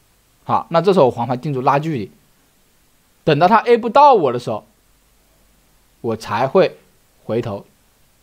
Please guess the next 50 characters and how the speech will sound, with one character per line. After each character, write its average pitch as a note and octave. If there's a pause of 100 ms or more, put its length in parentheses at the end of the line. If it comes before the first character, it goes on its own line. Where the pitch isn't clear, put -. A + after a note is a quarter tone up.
(220)
去 A#2+ (640)
攻 C#3+
击 B2
他。 A2 (400)
他 A3
如 F#3
果 D3+
A G#3+
得 A#3+
到 D#3
我， G#2
我 A#2
就 A#2
一 A3+
直 D#3
先， G#3+ (380)
一 C4+
直 A#2 (200)
靠 D3+
着 A#2 (320)
腐 -
败 D3
药 F3+
水 A2+
的 G2
一 G#2+
个 A2 (280)
作-， E3+ (200)
作 D#3
用， C3+
或 C3+
者 A#2+
说 A2+ (120)
可-， - (280)
利 D3
用 C#3+
我 A2+
这 A#2+
个 B2+
黄 A2+
牌 A#2+ (640)
定 G#3+
住 E3
的 C3
一 B2+
个 C3
控 F#3+
制 C#3+
时 A2
间， A2